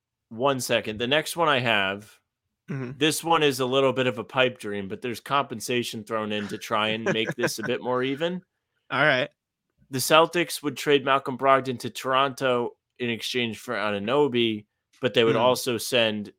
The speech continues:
Speaker 1: three firsts, including the Warriors.
Speaker 2: <clears throat> I, I mean, I would, I would definitely do that. I don't
Speaker 1: No,
Speaker 2: know.
Speaker 1: but you would do this, but do you think it could happen? Do you think Toronto would actually do this? Like,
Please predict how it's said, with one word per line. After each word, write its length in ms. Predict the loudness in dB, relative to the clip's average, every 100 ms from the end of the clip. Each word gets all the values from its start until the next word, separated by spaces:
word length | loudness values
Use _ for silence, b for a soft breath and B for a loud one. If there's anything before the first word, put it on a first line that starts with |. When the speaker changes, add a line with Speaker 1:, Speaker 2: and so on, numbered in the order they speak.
| _
Speaker 1:
three 240 | -4 -2 -2
firsts, 640 | 0 0 0 -2 -8 -8
including 460 | -10 -8 -4 -2 -2
the 80 | -2
Warriors. 720 | 0 0 -2 -6 -12 -18 -20 _ _ _ _ _ -20 B B B _
Speaker 2:
<clears throat> 260 | -8 -6 0
I, 220 | 4 4 4
I 80 |
mean, 120 | 2 2
I 100 | 0
would, 120 | -2
I 100 | -6
would 140 | -6
definitely 300 | -8 -8 -8 -12
do 120 | -14
that. 200 | -16 -8
I 100 | -4
don't 100 | 4
Speaker 1:
No, 120 | 6
Speaker 2:
know. 60 | 6
Speaker 1:
but 160 | 6 4
you 80 |
would 140 | 4 2
do 160 | 2
this, 180 | 4 2
but 180 | 0 -6
do 100 | -4
you 80 | -4
think 160 | -4 -4
it 100 | -4
could 120 | 0
happen? 400 | 2 2 -4 -12
Do 80 | -6
you 80 |
think 160 | -6 -6
Toronto 320 | -4 -2 0
would 100 | 0
actually 360 | -2 -2 -4 -6
do 200 | -4 -2
this? 320 | 0 0 -2
Like, 320 | -2 -4 -6